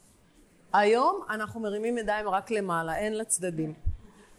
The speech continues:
אה, ומדמיינים לנו שקיעה, ואנחנו נלמד ליהנות מהחדר הזה, כמו כל שנה.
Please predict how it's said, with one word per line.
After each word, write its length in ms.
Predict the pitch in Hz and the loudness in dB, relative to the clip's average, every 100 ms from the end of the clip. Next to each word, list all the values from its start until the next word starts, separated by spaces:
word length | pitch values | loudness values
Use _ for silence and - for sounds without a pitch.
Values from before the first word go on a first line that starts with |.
| - - - - - - - - - - - - - | -20 -18 -20 -20 -20 -20 -20 -20 -20 -20 -20 -20 0
אה, 800 | 208 208 202 202 202 202 202 202 208 - - - - - - - _ - - - - _ _ - - - - - - - - - - - - - - - - - - _ _ | 2 4 2 -2 -4 -6 -6 -6 -8 -8 -8 -8 -12 -20 -20 -20 _ -20 -20 -20 -20 _ _ -20 -20 -20 -20 -20 -20 -20 -20 -20 -20 -20 -20 -20 -20 -20 -20 -20 -20 _ _
ומדמיינים 720 | 185 196 185 196 202 202 220 240 | -4 -2 0 0 0 0 0 0
לנו 240 | 226 220 | -2 -4
שקיעה, 600 | - - 208 220 269 269 254 | -8 -8 0 2 2 0 -2
ואנחנו 480 | 214 208 208 202 196 | -2 -2 -4 -6 -6
נלמד 380 | 190 196 208 226 | -6 -2 -2 2
ליהנות 420 | 233 196 202 226 | 2 2 -2 -4
מהחדר 500 | 214 - 202 196 196 | -6 -4 -4 -2 -4
הזה, 200 | 185 175 | -4 -4
כמו 260 | 214 208 | -4 -6
כל 180 | 208 214 | -4 -6
שנה. 320 | 220 226 196 | -6 -8 -6